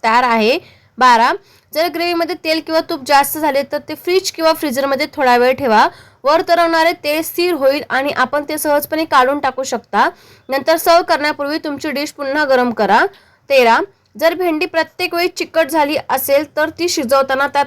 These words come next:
काही थेंब लिंबाचा रस टाका, त्याचा चिकटपणा निघून जाईल. या व्यतिरिक्त तुम्ही भेंडी शिजवताना एक चमचा भाजलेले बेसन देखील त्यात घालू शकता,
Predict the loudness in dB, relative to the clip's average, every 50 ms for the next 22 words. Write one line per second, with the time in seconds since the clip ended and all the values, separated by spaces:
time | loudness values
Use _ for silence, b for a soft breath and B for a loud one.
0 | -2 -2 -2 0 0 0 -2 -2 -2 -2 -2 0 -2 0 0 0 0 0 0 0
1 | 0 2 0 0 0 -2 -2 -2 0 2 0 0 0 B B B B B B B
2 | -2 0 0 0 0 -2 -2 _ _ -16 -12 -10 -6 -4 -4 -4 -2 -2 0 0
3 | 0 0 0 -2 0 0 0 2 4 4 4 2 2 2 2 2 2 2 0 -4
4 | -8 -10 -12 -8 -6 -6 -4 -4 -4 -6 -4 -4 -4 -2 -2 -2 -2 -2 -2 -2
5 | -2 -2 0 2 2 2 2 0 -2 -2 -2 -4 -4 -6 -6 -6 -8 -6 -4 -4
6 | -4 -2 0 0 0 2 2 2 2 2 4 4 2 2 2 -2 -4 -2 -2 -2
7 | -2 -4 -6 -4 -2 -2 -2 0 2 2 2 2 0 -2 -6 -8 -6 -2 -2 0
8 | 0